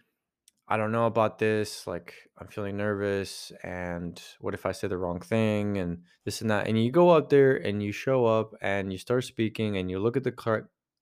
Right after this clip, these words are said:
uh, cla-, or crowd. You're looking at people. You're micro-reading everybody's body language. You're looking for that.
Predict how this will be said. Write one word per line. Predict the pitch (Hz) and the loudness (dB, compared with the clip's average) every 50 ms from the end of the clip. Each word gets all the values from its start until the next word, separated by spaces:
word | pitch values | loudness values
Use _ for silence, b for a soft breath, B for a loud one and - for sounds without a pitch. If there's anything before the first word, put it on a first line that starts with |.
| _ _ _ - - | _ _ _ -14 -6
uh, | - 101 95 95 | -2 0 0 -2
cla-, | 95 - - 101 101 101 107 - - | -2 -4 -2 0 0 0 -2 -4 -4
or | 95 90 90 87 | -4 -4 -6 -8
crowd. | - - - 101 101 101 98 95 B B B B B B B B B - | -2 2 4 6 6 6 4 2 B B B B B B B B B 4
You're | 104 113 | 4 4
looking | 131 - 147 135 | 4 4 4 2
at | 117 - | 2 0
people. | - 120 117 117 - 113 | -2 -2 -2 0 0 0
You're | 110 101 95 | 2 2 2
micro-reading | 95 104 113 123 117 - 123 110 107 110 107 - 104 101 101 | 2 2 2 2 2 0 -2 0 0 0 0 0 0 0 0
everybody's | 98 95 98 98 87 101 98 95 92 92 87 | 0 0 0 -2 2 2 2 2 2 -2 -4
body | 87 - 101 101 101 98 | 0 4 4 4 4 2
language. | 98 98 98 98 95 87 | 0 -2 -2 -2 -4 -2
You're | 92 101 95 | -2 -2 0
looking | 92 107 127 135 131 - 107 | 2 2 2 2 2 -2 -8
for | 90 - 92 | -8 -6 -6
that. | 85 85 - - | -6 -6 -6 -8